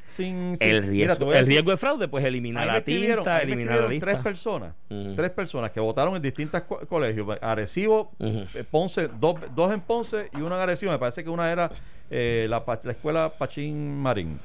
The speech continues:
Speaker 1: eh,
Speaker 2: Ujú.
Speaker 1: por lo, por, por decirte uno de los nombres que me mencionaron, que fueron por la mañana, no pudieron, que fueron más tarde, fueron
Speaker 2: Ujú.
Speaker 1: dos, tres veces, son personas mayores.
Speaker 2: Y se cansaron, dijeron,
Speaker 1: Y
Speaker 2: "No
Speaker 1: se
Speaker 2: vuelvo".
Speaker 1: cansaron, pues no fue.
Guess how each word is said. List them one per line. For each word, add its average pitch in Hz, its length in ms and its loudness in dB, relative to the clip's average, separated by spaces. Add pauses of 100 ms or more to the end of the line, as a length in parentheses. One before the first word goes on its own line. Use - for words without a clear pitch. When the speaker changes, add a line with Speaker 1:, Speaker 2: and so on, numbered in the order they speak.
(360)
Speaker 1:
eh, 98 360 6
Speaker 2:
Ujú. 92 60 0
Speaker 1:
por 104 120 -2
lo, 98 160 -6
por, 92 240 -6
por 98 160 -4
decirte 110 300 -4
uno 131 140 2
de 127 40 6
los 120 80 2
nombres 117 220 -2
que 117 40 -4
me 117 80 -2
mencionaron, 92 480 -4 (560)
que 107 120 2
fueron 156 280 2
por 226 120 2
la 220 80 4
mañana, 120 360 0
no 117 140 -4
pudieron, 98 380 -4
que 98 100 -6
fueron 202 240 0
más 226 220 2
tarde, 113 200 2
fueron 104 260 2
Speaker 2:
Ujú. 92 40 0
Speaker 1:
dos, 208 260 4
tres 190 220 -2
veces, 185 360 -2 (280)
son 98 140 -10
personas 202 320 -4
mayores. 208 340 2
Speaker 2:
Y 160 40 4
se 120 60 4
cansaron, 131 440 4
dijeron, 135 220 2
Speaker 1:
Y - 20 2
Speaker 2:
"No 175 60 2
Speaker 1:
se 196 60 2
Speaker 2:
vuelvo". 147 200 6
Speaker 1:
cansaron, 127 140 4
pues 139 120 -2
no 175 140 -4
fue. 147 240 -6